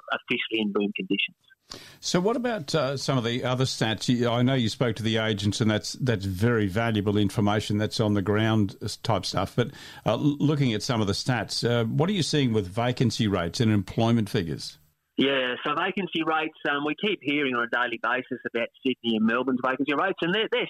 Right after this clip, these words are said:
Speaker 1: city centres. Um, you know, Mel-, Melbourne, for every six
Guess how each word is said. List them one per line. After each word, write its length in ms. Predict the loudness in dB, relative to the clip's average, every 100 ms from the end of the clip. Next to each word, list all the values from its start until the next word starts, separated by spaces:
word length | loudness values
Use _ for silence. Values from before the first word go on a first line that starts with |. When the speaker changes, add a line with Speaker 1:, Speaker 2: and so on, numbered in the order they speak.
| -4
Speaker 1:
city 200 | -6 -6 -6
centres. 440 | -6 -4 -4 -4 -2 -2
Um, 200 | -2 -4 _ -6
you 100 | -2
know, 160 | -2 -4 -8 _
Mel-, 140 | -4 0
Melbourne, 360 | 0 0 0 -4 -6 -20 -8 -8 -8 _ _ _ -6 -2
for 100 | 0
every 220 | 0 -2 -2
six 100 | -4